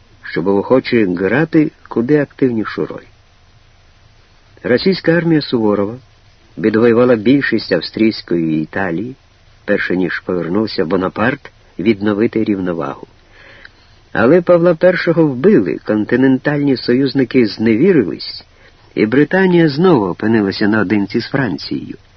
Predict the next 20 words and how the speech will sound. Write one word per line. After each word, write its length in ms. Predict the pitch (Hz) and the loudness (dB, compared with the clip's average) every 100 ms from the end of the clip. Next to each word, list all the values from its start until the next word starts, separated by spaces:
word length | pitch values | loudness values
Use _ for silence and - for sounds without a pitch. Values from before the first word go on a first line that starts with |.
| _ _ _ - | _ _ _ -6
Люневільський 840 | - 101 120 139 147 175 165 - 143 | 0 4 4 4 4 2 -2 -2 2
мирний 360 | 151 143 135 | 2 2 0
договір, 560 | 127 117 110 113 131 - | 0 0 2 4 2 -2
тисяча 380 | - 123 - - | -4 -2 -2 -6
вісімсот 440 | 123 123 120 123 117 | -6 -4 -4 -6 -4
перший 380 | 120 113 113 | -4 -2 0
рік, 320 | 110 120 110 - _ _ _ | 2 0 -2 -16 _ _ _
Франції 560 | - 117 110 101 113 | -4 0 0 0 -2
з 80 | 95 | 0
Австрією 720 | 113 147 - 165 156 147 151 - _ - - - | 0 -2 -4 -2 0 0 -4 -6 _ -20 -18 -2
був 200 | 143 156 | 2 2
доповнений 680 | 147 147 143 143 139 127 - | 2 2 4 4 6 4 2
Амьєнським 800 | 110 107 101 113 101 - - 98 | -2 0 2 0 0 -4 -2 0
миром 440 | 95 127 151 147 | 0 0 2 0
з 100 | 113 | -2
Британією, 880 | 90 113 139 123 92 82 73 52 60 - _ | -6 -6 -2 -2 -2 -6 -8 -12 -14 -16 _
тисяча 380 | 113 113 113 | -2 -2 -2
вісімсот 500 | 107 98 95 - 107 | -4 -2 -6 -4 -4
другий 320 | 98 131 90 73 | 0 0 0 -6
рік. 360 | - - - | -10 -16 -20